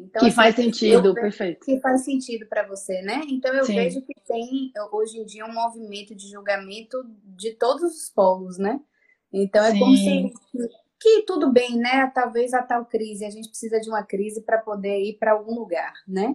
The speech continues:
Speaker 2: Sim.
Speaker 1: É, então, tanto eu vejo, é, as mulheres que querem esse lugar e são julgadas por outras mulheres, né? Porque ela não
Speaker 2: Sim.
Speaker 1: pode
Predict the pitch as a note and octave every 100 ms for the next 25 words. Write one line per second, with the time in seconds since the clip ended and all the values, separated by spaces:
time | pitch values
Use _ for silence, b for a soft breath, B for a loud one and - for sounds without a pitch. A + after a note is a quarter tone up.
0 | - b b b - - G#3+ G#3 G3+ G3+
1 | G3 G3 G3 G#3+ B3 B3 A#3+ C#4+ D#4 E4+
2 | C4+ A3+ A3+ G#3+ G3+ G3+ F#3+ b b G3+
3 | G3 G3 G#3+ G#3+ A3+ G#3 G3+ G3+ - B3+
4 | A#3+ B3+ B3+ D4+ D4 C4+ B3+ A#3+ G3+ F#3
5 | F3 E3+ - A3 A#3 - - A3 A3+ C4+
6 | A3 A3 C4+ C#4+ C#4 B3+ A3+ A3+ A3+ A3+
7 | G#3+ G3+ G3 G3+ C4 - - G#3 G#3 C#4+
8 | - A3 - G#3+ A3 A3 A3+ D#4 G#3+ G#3+